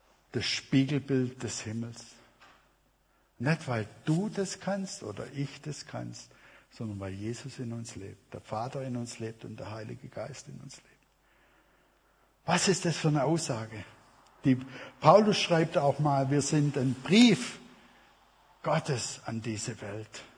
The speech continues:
Nicht, weil wir die Größten sind oder keine Fehler machen, sondern weil Jesus in uns ist. Und wir werden nächste Woche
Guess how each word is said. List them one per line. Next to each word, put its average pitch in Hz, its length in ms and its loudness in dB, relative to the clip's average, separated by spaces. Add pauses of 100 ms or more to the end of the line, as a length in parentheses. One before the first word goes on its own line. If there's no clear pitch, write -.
(1500)
Nicht, 180 320 -2
weil 139 200 2
wir 135 120 8
die 120 180 2 (160)
Größten 208 440 4
sind 226 480 2 (200)
oder 127 260 2
keine 117 360 2
Fehler 170 380 4
machen, 185 380 0 (520)
sondern 135 460 4
weil 117 160 4
Jesus 127 560 0
in 127 180 -6
uns 117 220 -10
ist. - 340 -16 (3750)
Und 127 180 0
wir 135 140 8
werden 135 300 8
nächste 180 440 4
Woche 175 440 4